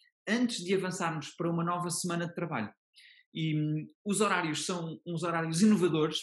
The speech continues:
portanto são os horários que nós introduzimos este ano que são, hum, muito práticos, das oito da manhã às dez da manhã, no arranque do dia, pá, pa-, que deixa depois o resto da manhã livre para fazer o lead generation e o lead follow-up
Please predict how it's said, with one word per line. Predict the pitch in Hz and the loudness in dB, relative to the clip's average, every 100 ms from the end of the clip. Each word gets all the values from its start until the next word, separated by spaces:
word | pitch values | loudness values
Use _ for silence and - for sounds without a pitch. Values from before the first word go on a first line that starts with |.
| - | -8
portanto | - 147 143 | -8 -6 -6
são | 160 | -6
os | 147 | -4
horários | 156 151 151 147 | -2 -2 -4 -6
que | |
nós | 156 143 | -6 -4
introduzimos | 147 143 139 - 151 139 | -6 -6 -10 -6 -4 -4
este | 147 - 151 | -6 -6 -4
ano | 143 | -4
que | 139 | -4
são, | - 147 135 127 - _ 135 | -4 -2 -2 -6 -14 _ -8
hum, | 131 123 120 113 - | -4 -4 -2 -4 -4
muito | 147 165 165 | 0 0 -2
práticos, | - 151 151 143 - - 123 | -2 -2 0 -4 -4 -10 -4
das | 139 139 | -2 0
oito | 151 151 | 0 0
da | |
manhã | 151 147 143 | -2 0 -2
às | 139 | -2
dez | 139 135 | -4 -4
da | 135 | -2
manhã, | 135 135 131 117 127 | 0 2 2 0 0
no | 147 | 2
arranque | 143 170 180 151 | 2 0 -2 -2
do | 156 | -4
dia, | 143 151 123 - - _ _ - | -2 0 0 -2 -10 _ _ -8
pá, | 143 | -6
pa-, | 143 175 | -4 -6
que | - | 0
deixa | 170 190 190 | 2 4 2
depois | 185 185 170 | 0 0 2
o | 170 | 0
resto | 170 170 - | -2 -2 -2
da | |
manhã | 170 165 160 | 0 0 0
livre | 165 160 - | -2 -4 -6
para | 156 | -6
fazer | 156 147 | -4 -2
o | 151 | 2
lead | 151 | 2
generation | 147 147 143 143 143 151 | 2 0 2 2 0 -2
e | 139 | -2
o | 139 | 0
lead | 147 147 | 0 -2
follow-up | 139 135 139 | -6 -2 -2